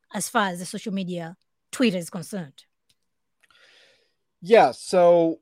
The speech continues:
Speaker 2: one thing that I kinda see it as is, first of all, they're attacking the idea of women having any sort of work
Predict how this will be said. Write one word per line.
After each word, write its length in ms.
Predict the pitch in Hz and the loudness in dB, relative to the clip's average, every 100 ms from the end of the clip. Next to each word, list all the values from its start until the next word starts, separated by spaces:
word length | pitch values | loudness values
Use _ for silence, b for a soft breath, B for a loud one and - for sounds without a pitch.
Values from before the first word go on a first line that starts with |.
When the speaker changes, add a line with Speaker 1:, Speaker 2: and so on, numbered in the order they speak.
| - | -14
Speaker 2:
one 320 | 151 226 302 | 0 2 2
thing 180 | 339 277 | -4 -2
that 120 | 208 | 2
I 120 | 180 | 0
kinda 260 | 160 175 156 | 0 -6 -6
see 400 | - 180 170 151 | -8 -8 -2 0
it 200 | 139 127 - | -2 -4 -6
as 400 | 143 131 131 117 | -2 -2 -2 -6
is, 180 | 127 - | -12 -6
first 320 | 196 226 208 | -2 -2 -2
of 60 | |
all, 120 | 170 151 | 0 0
they're 100 | 147 | 0
attacking 440 | 139 190 214 226 | -2 -2 -2 -4
the 100 | 208 | -4
idea 320 | 175 143 151 143 | -2 0 0 0
of 80 | 117 | 0
women 340 | 143 147 143 | -4 -2 -4
having 440 | 131 135 127 131 135 | -4 -4 -2 -6 -8
any 280 | 139 160 156 | -6 -6 -6
sort 320 | - 147 135 | -4 -2 -2
of 160 | 117 | -4
work 580 | 101 113 127 127 - - | -8 -4 -2 -2 -8 -20